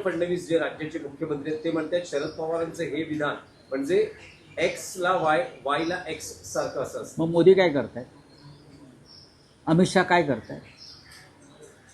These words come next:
Speaker 2: राष्ट्रवादावरती प्रवचनं झोडायची, हां,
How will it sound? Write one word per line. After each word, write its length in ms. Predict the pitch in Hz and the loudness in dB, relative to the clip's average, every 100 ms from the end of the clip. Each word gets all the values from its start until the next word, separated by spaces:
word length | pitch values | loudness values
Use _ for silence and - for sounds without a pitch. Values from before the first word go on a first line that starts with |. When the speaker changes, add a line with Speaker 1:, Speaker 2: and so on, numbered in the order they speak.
| - | -2
Speaker 2:
राष्ट्रवादावरती 1080 | 143 147 - 202 175 165 160 147 139 175 196 - | 0 0 4 8 10 10 10 6 4 2 2 4
प्रवचनं 480 | 143 165 180 190 175 | 6 8 8 6 6
झोडायची, 500 | 127 139 156 - 95 - _ _ - - _ - - - - | 6 8 8 6 -14 -20 _ _ -20 -20 _ -20 -20 -8 0
हां, 160 | 175 | 0